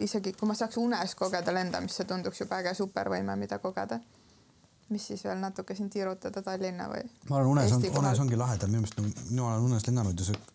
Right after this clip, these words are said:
Speaker 2: t-,
Speaker 1: Turvalisem, on ju?
Speaker 2: tundub, tundub nagu palju lahedam. Ei no vot, sul ei ole külm ja sul ei ole tuult ja, ja sa oled nagu,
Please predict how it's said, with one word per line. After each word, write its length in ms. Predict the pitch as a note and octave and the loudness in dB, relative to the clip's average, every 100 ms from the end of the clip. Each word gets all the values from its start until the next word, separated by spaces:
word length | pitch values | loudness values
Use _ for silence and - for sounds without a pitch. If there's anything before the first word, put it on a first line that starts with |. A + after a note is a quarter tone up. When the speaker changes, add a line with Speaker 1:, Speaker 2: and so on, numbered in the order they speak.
| - | -16
Speaker 2:
t-, 80 | D2 - | -16 -4
Speaker 1:
Turvalisem, 560 | C#4 C4+ G3+ F#3 F#3+ E3+ | 2 4 4 4 4 4
on 140 | D3 | 6
ju? 60 | C#3+ | 6
Speaker 2:
tundub, 240 | A#2+ - - | 4 0 0
tundub 320 | D3 C#3+ A#2 A2+ | 4 4 4 2
nagu 100 | A2 | 2
palju 200 | C3+ B2 | 4 4
lahedam. 340 | D#3 B2+ F2+ - - - | 4 2 0 -4 -14 -12
Ei 160 | - G#3 | 0 4
no 80 | A3 | 4
vot, 100 | - | 4
sul 140 | G3 | 6
ei 80 | E3 | 6
ole 80 | B2 | 6
külm 460 | E3+ E3 D3+ C#3+ | 6 8 8 8
ja 80 | C#3+ | 8
sul 100 | D#3+ | 6
ei 80 | D3+ | 6
ole 140 | A2+ F#2 | 6 6
tuult 560 | D3+ C3 A#2+ A2 - | 8 8 6 4 6
ja, 140 | B2 A#2 - - - - - - - - - D#5 G5 F#5 | 6 6 2 -4 -8 -10 -14 -20 -18 -16 -8 -4 -4 -2
ja 160 | - | 0
sa 80 | C#3 | 2
oled 160 | C3+ C3 | 2 2
nagu, 220 | A2+ A#2 | 4 4